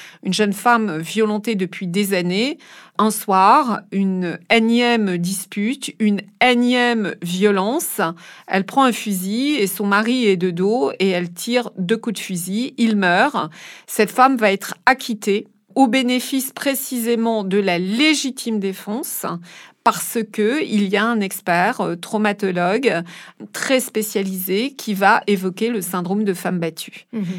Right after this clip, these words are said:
Speaker 1: et qui va expliquer que ces femmes qui ont été violentées pendant plusieurs années n'ont plus la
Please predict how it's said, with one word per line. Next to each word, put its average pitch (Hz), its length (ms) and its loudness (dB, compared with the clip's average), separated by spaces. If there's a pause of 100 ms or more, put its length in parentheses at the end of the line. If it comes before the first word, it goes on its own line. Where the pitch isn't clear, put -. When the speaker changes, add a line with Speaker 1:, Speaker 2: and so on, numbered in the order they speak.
(120)
Speaker 1:
et 190 140 0
qui 202 160 -4
va 190 260 4
expliquer 240 600 -2
que 262 160 -4
ces 214 240 -2
femmes 220 420 0
qui 302 140 -8
ont 180 80 -2
été 185 260 -2
violentées 226 640 -2
pendant 180 320 -6
plusieurs 220 1000 -2
années 185 400 -2 (420)
n'ont 240 240 4
plus 339 340 2
la 202 160 2